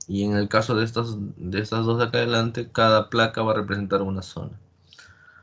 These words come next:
<clears throat> Eh, como pueden ver, ahí, este, tenemos el soporte del termopar. Y también acá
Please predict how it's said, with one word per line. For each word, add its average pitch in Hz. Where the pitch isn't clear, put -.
<clears throat> 123
Eh, 120
como 123
pueden 147
ver, 165
ahí, 120
este, 101
tenemos 113
el 101
soporte 123
del 98
termopar. 104
Y 143
también 113
acá 113